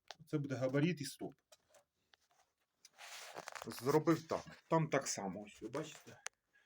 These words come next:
Нижній поворот, там є лампочка, і воно світить, ну, не сильно так, не ярко, так слабенько.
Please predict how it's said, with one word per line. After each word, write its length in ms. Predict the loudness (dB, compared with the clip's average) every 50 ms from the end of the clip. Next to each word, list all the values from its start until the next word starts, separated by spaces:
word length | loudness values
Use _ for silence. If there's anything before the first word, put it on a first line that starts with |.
| _ _ -6
Нижній 380 | -2 -2 -2 -2 -2 -4 -4 -4
поворот, 600 | -4 -2 0 0 2 2 4 2 2 0 2 4
там 180 | 4 4 6
є 140 | 4 2 2 0 0
лампочка, 520 | 0 0 0 0 -2 -4 -2 -2 -2 0 0 0 -2 -2 -4 -4
і 120 | -2 0 2
воно 300 | 4 4 4 4 2 0 -4 -12 -18 -20 -20 _ _ -20 -18 -12 -12 -10 -10 -10
світить, 440 | -10 -6 -4 -4 0 4 4 4 6
ну, 360 | 4 2 2 4 4 6 6
не 100 | 6 6
сильно 340 | 4 4 4 6 6 6 6
так, 220 | 6 4 2 2
не 100 | 2 4
ярко, 380 | 8 8 10 8 8 6 0 0
так 160 | 0 0 0
слабенько. 500 | 0 2 4 4 4 4 2 -2 -8